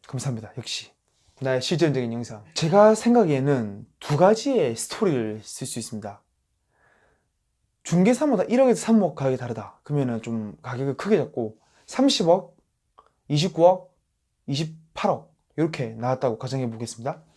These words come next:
세 개의 중개사에서. 어떤 경우냐면 건축주라든가 건물주가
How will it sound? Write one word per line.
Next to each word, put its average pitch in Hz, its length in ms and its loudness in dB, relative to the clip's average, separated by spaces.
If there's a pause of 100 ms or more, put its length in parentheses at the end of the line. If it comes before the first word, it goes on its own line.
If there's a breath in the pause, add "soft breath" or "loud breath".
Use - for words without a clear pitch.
(160 soft breath)
세 - 240 -6
개의 151 260 0
중개사에서. 113 600 -10 (880 soft breath)
어떤 214 280 4
경우냐면 123 720 0
건축주라든가 143 1200 -2
건물주가 123 1000 -6